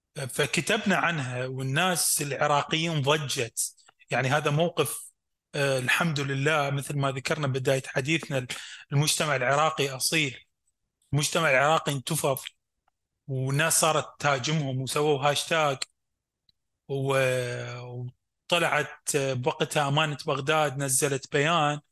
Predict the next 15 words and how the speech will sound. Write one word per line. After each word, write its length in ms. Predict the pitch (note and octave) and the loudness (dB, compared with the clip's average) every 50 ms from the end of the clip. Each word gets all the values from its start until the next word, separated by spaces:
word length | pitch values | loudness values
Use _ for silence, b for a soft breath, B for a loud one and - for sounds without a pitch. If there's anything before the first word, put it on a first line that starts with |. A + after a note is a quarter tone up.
| _ _ _ _ _ _ _ - | _ _ _ _ _ _ _ -6
وقالت: 1200 | C#3 C3+ C#3 C3+ C3+ C3 C3+ C3+ C3 B2+ B2+ B2+ B2+ B2+ C3 C3+ B2+ D#3 D#3 D3 D3 C#3 - D#3 | -4 -4 -2 -2 -2 0 0 0 -2 -2 -4 -8 -8 -10 -8 -4 0 0 2 2 2 0 -2 -2
"أمين 320 | C#3+ C#3+ D3+ D#3 D3+ C#3 | 0 0 2 2 2 2
بغداد 540 | C#3 C#3+ C3 C3+ C3 D3+ D3+ D#3 D#3 C3 C#3+ | 2 0 0 0 0 2 2 2 2 0 0
وجه 420 | C#3+ D3+ D3 C3+ - D#3 C3+ C3 | -2 -2 -2 -2 -2 -2 -4 -4
بإيقاف 760 | C3 C#3+ C#3 D3 D3+ C3+ B2+ - _ - D#3 D#3 D3 - - | -4 -4 -4 -4 -4 -4 -6 -6 _ 0 2 2 2 -2 -6
الهدم". 420 | C3+ A2+ - C#3+ C#3+ B2 B2+ A#2 A2 _ _ _ _ _ _ _ _ _ _ _ _ _ _ - _ _ _ _ - | -6 -4 -2 -2 -2 -2 -6 -10 -12 _ _ _ _ _ _ _ _ _ _ _ _ _ _ -20 _ _ _ _ -4
بس 220 | C3+ B2 - - D3 | -2 0 0 2 2
بعد 240 | B2+ C3 C3 - | 2 2 0 0
إيش 280 | D#3 D#3 E3 E3 - - | 0 0 0 0 -2 -8
إيقاف 380 | D3 C3+ - - C#3 C3 - - | -12 -8 -4 -4 -4 -4 -6 -8
الهدم؟ 380 | C3 B2 C#3 C#3 B2+ B2 A2+ - _ _ _ _ _ _ _ _ _ _ _ - | -4 -4 -4 -4 -4 -8 -14 -16 _ _ _ _ _ _ _ _ _ _ _ -2
هدموا 460 | E3+ D#3+ D3 D#3 C#3+ C3+ B2+ C3 B2+ | -2 -2 0 -2 -2 -2 -4 -6 -8
أكشاك 560 | A#2+ - - - - D3 C#3 C3 B2 A#2+ - | -10 -8 -6 -2 0 0 0 0 -2 -4 -8
وهدموا 440 | C3 C3+ C#3 C3 C#3+ C3 B2+ B2 A#2 | -8 -8 -6 -4 -4 -4 -4 -4 -4
غرف. 580 | A2+ C3+ C3 C3+ C3 B2 A#2+ A#2+ A#2+ - - | -2 0 0 0 0 -2 -2 -4 -6 -8 -14